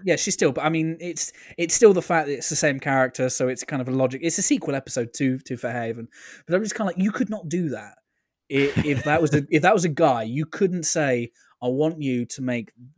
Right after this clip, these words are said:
Speaker 1: that character's boobs a bit bigger, and I want you to make her more sleazy."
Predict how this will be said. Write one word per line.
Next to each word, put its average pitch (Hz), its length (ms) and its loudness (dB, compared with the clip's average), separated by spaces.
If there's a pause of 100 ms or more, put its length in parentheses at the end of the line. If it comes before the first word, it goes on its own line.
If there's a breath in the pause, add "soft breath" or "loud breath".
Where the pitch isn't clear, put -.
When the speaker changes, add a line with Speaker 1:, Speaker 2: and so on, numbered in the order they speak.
Speaker 1:
that 120 260 -4
character's 117 480 -8 (100)
boobs 117 240 -4
a 117 60 -12
bit 120 180 -8
bigger, 139 300 -2 (560 loud breath)
and 123 420 -2
I 127 60 -2
want 123 240 -2
you 120 60 -8
to - 120 -10
make 120 220 -8
her 123 80 -6
more 113 160 -8
sleazy." 151 580 -6